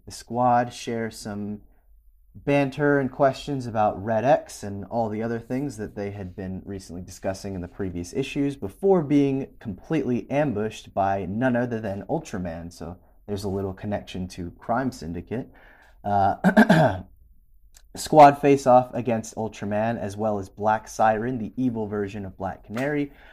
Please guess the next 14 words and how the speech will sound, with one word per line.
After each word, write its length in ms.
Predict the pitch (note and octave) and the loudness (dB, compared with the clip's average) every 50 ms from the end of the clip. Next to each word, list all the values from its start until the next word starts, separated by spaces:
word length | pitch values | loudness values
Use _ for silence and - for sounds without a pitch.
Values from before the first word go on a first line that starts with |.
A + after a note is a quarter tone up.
| - - | -20 -20
before 300 | - G#2 - - G#2+ G2+ | -20 -14 -8 -6 -6 -6
containing 580 | G2+ - F#2+ F2 - - F3+ F#3+ F#3+ E3 C3+ B2 | -6 -6 -10 -8 -4 -2 0 2 2 2 0 0
Siren 540 | - - A2 G#2+ A2 G#2+ A2+ B2+ C3+ C3 - | 2 2 4 4 4 2 0 -4 -4 -6 -6
and 160 | - G2+ F#2+ | -8 -10 -8
taking 280 | - - C#3+ C#3 C3+ C3 | -4 -2 -2 -2 -2 -4
her 160 | A2+ A#2+ A2+ A2+ | -6 -6 -8 -8
to 140 | - A2 | -8 -8
the 100 | F#2+ G2 | -8 -8
extraction 640 | F#2 - - - - C3+ C#3+ - - - - F#2+ F#2 | -8 -8 -10 -4 0 2 2 2 0 -4 -10 -10 -10
portal 480 | - - G2 F2+ F2+ F#2 G#2+ A#2 - - - - - - _ _ | -8 -8 -8 -6 -6 -6 -8 -8 -10 -18 -20 -20 -20 -20 _ _
before 560 | - F#2+ - - G#2+ G#2 G2+ G2 G2+ G#2 G#2 - | -20 -16 -10 -6 -4 -2 -2 -2 -2 -4 -6 -8
Superboy 840 | - - - - E3 D#3 - D3 A2 A2 G#2 G#2 G2+ G2+ G2+ G#2+ G#2 - - | -10 -16 -12 -8 -8 -6 -4 -4 -4 -2 -2 -2 -2 -2 -2 -4 -6 -8 -10
and 180 | G#2 G2 F#2 - | -10 -10 -8 -6
Ultraman 640 | - D3 C#3+ D3 - G#2+ F#2 F#2+ F#2+ F#2 F#2 F#2 | -4 -6 -6 -6 -6 -8 -8 -6 -6 -6 -8 -8